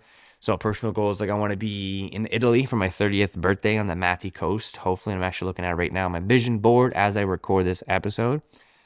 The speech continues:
But, uh, how I, uh, how I plan on accomplishing that goal and getting that set up is, you know, I have a coach in my corner.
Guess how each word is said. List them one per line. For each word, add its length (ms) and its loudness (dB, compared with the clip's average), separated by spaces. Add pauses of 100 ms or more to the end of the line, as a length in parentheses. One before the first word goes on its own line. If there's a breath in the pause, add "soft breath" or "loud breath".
(120)
But, 200 6
uh, 380 4 (800)
how 260 8
I, 280 4
uh, 400 6
how 180 4
I 60 4
plan 260 2
on 240 4
accomplishing 500 4
that 160 6
goal 160 6
and 80 2
getting 160 0
that 100 2
set 180 -2
up 140 0
is, 120 0
you 60 0
know, 100 2
I 60 2
have 120 4
a 40 -4
coach 260 2
in 60 0
my 100 2
corner. 380 2